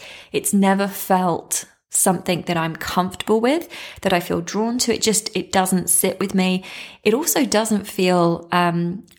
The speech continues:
like the backup plan that, um, is the rhetoric that is sold to many women. And just to be really clear, i-, if that's something that you're choosing to do, that, that's a very personal choice, but it's one that I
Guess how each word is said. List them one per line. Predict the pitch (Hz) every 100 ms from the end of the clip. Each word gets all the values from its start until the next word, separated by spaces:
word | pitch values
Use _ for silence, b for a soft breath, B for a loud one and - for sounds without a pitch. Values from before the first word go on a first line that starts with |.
| -
like | 190 185 180 -
the | 190
backup | 175 - - - - -
plan | - 180 190 170 175 196 - _ -
that, | 190 175 185 - - -
um, | - 180 175 175 170 190 _ _ _ -
is | 208 196
the |
rhetoric | 180 165 - 175 -
that | - -
is | 196
sold | 262 294 311
to | - 170
many | 156 165
women. | 160 143 - 196 B B B B
And | B 247 240
just | 339 339
to | -
be | 320
really | 247 185
clear, | 185 233 214 170
i-, | 175 202 -
if | 196
that's | 202 -
something | 208 185 175
that | -
you're | 175
choosing | - 185 180 170
to | -
do, | 220 214 175
that, | - - _ -
that's | - -
a | 185
very | 175 175
personal | - - 170 175
choice, | 151 277 247 214
but | 240
it's | -
one | 247 220
that | 214
I | 185 185 185